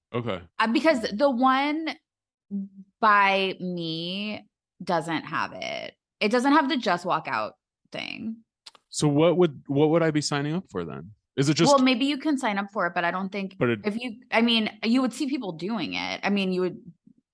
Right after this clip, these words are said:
Speaker 1: I haven't noticed. Oh, next, next time I go, okay, here's for,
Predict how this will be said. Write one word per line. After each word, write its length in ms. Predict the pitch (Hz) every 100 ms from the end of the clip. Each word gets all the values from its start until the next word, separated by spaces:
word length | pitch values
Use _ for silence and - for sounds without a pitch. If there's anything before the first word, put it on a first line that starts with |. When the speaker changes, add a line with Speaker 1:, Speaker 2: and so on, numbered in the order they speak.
| _ _ _ _ _ 120
Speaker 1:
I 40 |
haven't 220 | 113 113
noticed. 420 | 101 98 90 101 -
Oh, 80 | 151
next, 340 | 151 170 -
next 260 | 160 165 -
time 160 | 214 220
I 100 | 190
go, 300 | 139 131 127
okay, 260 | 120 117
here's 400 | 110 131 120 - - _ _ _ _ _ _
for, 440 | - 131 117 117